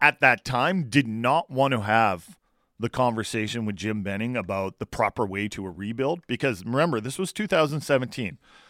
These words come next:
So Jim had already been on the job for three years. He'd already been there. We'd already had this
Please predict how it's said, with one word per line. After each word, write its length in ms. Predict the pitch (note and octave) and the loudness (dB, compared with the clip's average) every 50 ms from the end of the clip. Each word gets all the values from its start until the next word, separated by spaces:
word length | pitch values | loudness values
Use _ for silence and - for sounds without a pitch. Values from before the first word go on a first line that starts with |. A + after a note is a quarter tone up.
| _ _ _ | _ _ _
So 180 | _ - E3 D#3 | _ 0 2 2
Jim 280 | C#3 - C#3+ G3+ C4 D4+ | 4 8 8 8 8 10
had 100 | C4+ G3+ | 10 10
already 280 | G3 G#3+ A3 F#3 D3+ | 12 12 10 8 8
been 160 | C#3 E3 E3 | 6 8 8
on 140 | D#3+ D3+ C#3+ | 8 6 6
the 60 | G#2+ | 4
job 340 | G2 - A2+ B2 D3+ C3+ - | -2 2 4 6 6 6 4
for 80 | - A2 | 0 -10
three 260 | - - A#2+ A#2+ A2+ | -10 -8 -6 -6 -6
years. 420 | F2+ G2 A2 - - - - - _ _ _ _ _ _ _ _ _ _ _ _ _ _ _ _ _ _ _ _ _ _ _ _ _ _ _ _ _ _ _ _ _ | -4 -6 -6 -6 -8 -12 -18 -18 _ _ _ _ _ _ _ _ _ _ _ _ _ _ _ _ _ _ _ _ _ _ _ _ _ _ _ _ _ _ _ _ _
He'd 140 | - A#3 C#4 | 6 8 10
already 260 | C#4 C#4 C4 A3+ E3+ | 10 10 8 8 4
been 180 | A2+ C3+ G3 A3+ | 4 4 4 4
there. 140 | F3 C3 G2 | 4 2 0
We'd 220 | F2+ A2+ A3 C4+ | 0 -2 2 6
already 260 | C4+ C#4+ C#4 B3+ G3+ D#3 | 6 8 8 6 4 0
had 520 | A#2+ - - - - G3+ G3+ G3 G3 D#3+ | -4 -6 -8 -6 -2 0 0 0 0 0
this 220 | C3 B2+ - - | -4 -6 -6 -8